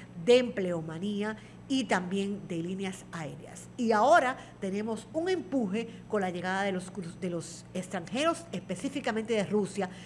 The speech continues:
que ya han comenzado a llegar al país. Parte de estas,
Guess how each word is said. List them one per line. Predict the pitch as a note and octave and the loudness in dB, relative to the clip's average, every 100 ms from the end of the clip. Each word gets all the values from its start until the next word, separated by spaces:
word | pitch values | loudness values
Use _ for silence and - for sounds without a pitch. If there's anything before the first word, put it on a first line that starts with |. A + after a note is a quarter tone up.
| - - | -16 -4
que | G3+ | -2
ya | F#3 | 0
han | G3+ A3 | -2 -2
comenzado | A3 F3 - F3 F3 - - | -2 -2 -4 -6 -6 -8 0
a | G3+ F#3 | 2 2
llegar | D#3+ D#3 | 0 -4
al | D3 | -8
país. | - C#3 - - - - - - - - - | -10 -12 -12 -16 -16 -16 -16 -18 -16 -18 4
Parte | D4 G4 A#4+ | 8 8 6
de | A#4 | -2
estas, | - F#4 - | 2 0 0